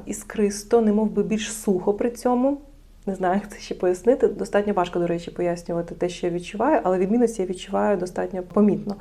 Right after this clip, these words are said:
Отже, Touch of Woman розкривається більш іскристо, більш життєрадісно, більш,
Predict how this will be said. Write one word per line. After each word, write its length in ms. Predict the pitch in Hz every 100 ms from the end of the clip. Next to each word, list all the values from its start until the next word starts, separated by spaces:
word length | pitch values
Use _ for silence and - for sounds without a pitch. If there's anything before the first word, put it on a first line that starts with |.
| -
Отже, 260 | 196 190 175
Touch 360 | 175 196 -
of 40 | - 202
Woman 260 | 254 269
розкривається 600 | 220 220 196 190 180 - -
більш 480 | 170 208 190 196 -
іскристо, 460 | - - 254 254 220
більш 260 | 175 196
життєрадісно, 960 | 180 180 190 196 190 208 240 - 254 262 - - - - -
більш, 800 | 175 190 220 220 214 - -